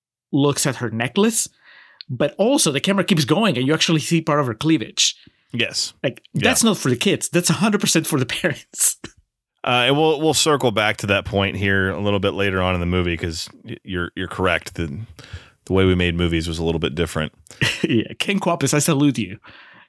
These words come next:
Speaker 2: Meanwhile, Rutledge distracts and causes Kyle to accidentally set a Sterling rope mini pulley free from his <laughs> hand when Brian falls down,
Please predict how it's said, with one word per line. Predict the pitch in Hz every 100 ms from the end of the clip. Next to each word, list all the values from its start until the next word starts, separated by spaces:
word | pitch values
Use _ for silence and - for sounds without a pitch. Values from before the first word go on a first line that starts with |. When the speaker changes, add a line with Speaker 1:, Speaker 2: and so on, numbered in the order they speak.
| _ _ _ _ _ _ -
Speaker 2:
Meanwhile, | 175 160 113 107 110
Rutledge | 104 131 131 110
distracts | 110 - 131 131 123
and | 107
causes | 120 110 101
Kyle | - 135 113
to |
accidentally | 90 110 113 107
set | 104 - 107 -
a | 98
Sterling | - - 135 143 139
rope | 110 117 131
mini | 98 107 143 131
pulley | 110 - 95 92
free | 85 - 92 95
from | 95 - 98
his | 95 113 98
<laughs> | -
hand | 156 117 107
when | 104 101
Brian | 95 110 110 104
falls | 104 101 95
down, | 98 95 98